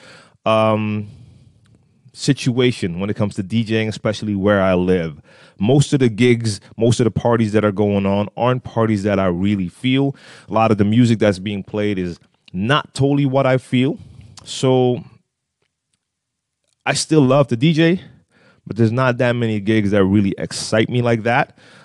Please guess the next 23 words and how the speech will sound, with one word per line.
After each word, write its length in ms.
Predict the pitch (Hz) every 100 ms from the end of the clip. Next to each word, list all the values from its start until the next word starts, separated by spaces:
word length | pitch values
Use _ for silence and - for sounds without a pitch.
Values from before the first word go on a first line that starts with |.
| _
Um, 720 | - 101 98 95 92 90 90 - - _ _ _ _ _ _ _ _ _ _ _ _ -
and 160 | 110
this 200 | 110 107
YouTube 460 | 98 120 - 117 92
thing, 340 | - 104 98
the 80 | 95
video 380 | 87 107 104 101
thing, 500 | - 98 92 90 87 - - - -
that 200 | - -
really 220 | 104 98 98
sparked 460 | - - 101 87
me. 100 | 98
That's 220 | 90 101
mostly 340 | 117 160 - 226
because 460 | 127 - 147 127
of 180 | 98 98
you, 360 | 82 101 139 98 -
actually. 540 | 107 - - - - _ _ _ _ _ -
Because 240 | 101 110
of 100 | 101
all 160 | 110 110
the 160 | 107
engagement, 640 | 101 95 113 117 101 107